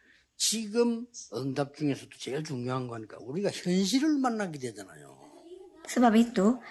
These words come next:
Speaker 2: jawaban yang paling penting saat ini adalah kita setiap hari
Speaker 1: 여기서
Speaker 2: berhadapan dengan realitas. Dan semua orang
Speaker 1: 여기서
Speaker 2: kehilangan
Speaker 1: 한국
Speaker 2: berkat dengan
Speaker 1: 사람도 봐야
Speaker 2: realitas
Speaker 1: 되는데
Speaker 2: sekarang.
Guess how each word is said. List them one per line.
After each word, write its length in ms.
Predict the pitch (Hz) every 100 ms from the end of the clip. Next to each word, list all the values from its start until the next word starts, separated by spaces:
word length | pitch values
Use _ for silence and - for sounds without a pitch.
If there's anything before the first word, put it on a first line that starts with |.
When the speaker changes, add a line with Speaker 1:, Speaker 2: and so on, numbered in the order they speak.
| -
Speaker 2:
jawaban 400 | 254 220 226 247
yang 160 | 233 233
paling 240 | 233 226
penting 240 | 233 226 226
saat 240 | - 214 220
ini 240 | 220 254
adalah 240 | 196 214 262 - - _ -
kita 320 | 311 226 220
setiap 240 | 277 240
hari 160 | 339 240
Speaker 1:
여기서 80 | 214
Speaker 2:
berhadapan 320 | 202 202 233
dengan 200 | 214 208
realitas. 800 | 196 190 190 196 - - - - 320 330 - - - - 214
Dan 160 | 226
semua 320 | 233 247 262
orang 240 | - 175 214
Speaker 1:
여기서 80 | 277
Speaker 2:
kehilangan 240 | 247 226
Speaker 1:
한국 140 | 208 -
Speaker 2:
berkat 140 | 240
dengan 240 | 220 233 220
Speaker 1:
사람도 80 |
봐야 80 | 196 196
Speaker 2:
realitas 280 | 208 208 180
Speaker 1:
되는데 80 | 139 127
Speaker 2:
sekarang. 240 | 190 139